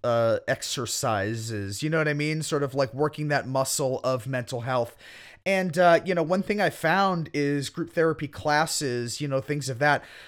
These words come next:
I've been attending a class called Learning to Love Yourself, and I'm telling you that it has been such a good sort of,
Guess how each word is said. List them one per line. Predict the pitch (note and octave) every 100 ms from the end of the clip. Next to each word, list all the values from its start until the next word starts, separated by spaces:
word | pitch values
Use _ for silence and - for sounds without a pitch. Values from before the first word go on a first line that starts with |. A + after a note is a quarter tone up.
| -
I've | D3+
been | F3+
attending | F#3+ G#3 G#3 G3+
a |
class | F3+ F3 F3+ F3+
called | - D3
Learning | B2+ C#3+ F#3+ A3+
to | G#3 F#3
Love | C#3+ C#3 C#3+
Yourself, | B2+ A2 - G#2 G#2 - -
and | B2+ B2 A#2+ A#2+ A#2+ -
I'm | - E2+ G#2 B2+ C#3 C3+
telling | - E3+ F#3
you | E3+ D#3 D3+ C#3+ C#3 C3+
that | A#2 C3 B2
it | B2+ B2
has | C3+ B2
been | C3+
such | B2 - D#3
a | D3+
good | B2+ C#3+ C3+ A#2
sort | - C3
of, | B2+ A2